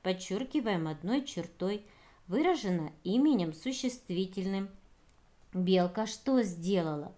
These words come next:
Прыгнула. Это сказуемое. Подчеркиваем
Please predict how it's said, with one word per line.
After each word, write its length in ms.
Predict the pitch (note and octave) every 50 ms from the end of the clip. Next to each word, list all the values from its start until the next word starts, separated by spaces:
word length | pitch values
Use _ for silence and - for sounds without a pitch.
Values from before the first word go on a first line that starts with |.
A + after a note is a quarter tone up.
| _ -
Прыгнула. 760 | - B3+ C#4 C#4 C4 A3+ F3+ F#3+ G#3 G#3 G#3 G#3 G#3 G#3 G#3+ G#3+ - - - - - - - -
Это 240 | A3 A3+ A3 A3+ A3+
сказуемое. 1000 | A3+ - - - G3 F#3+ F3 D#3+ D3+ E3 D#3 D3+ D#3 D#3+ E3 F#3 G3+ A3 A3+ A3+ - - - - -
Подчеркиваем 1000 | A#3+ C4 B3+ - - C4+ B3 G3+ - - - F#3 D#3 D#3+ E3 D#3+ D#3 D3+ D#3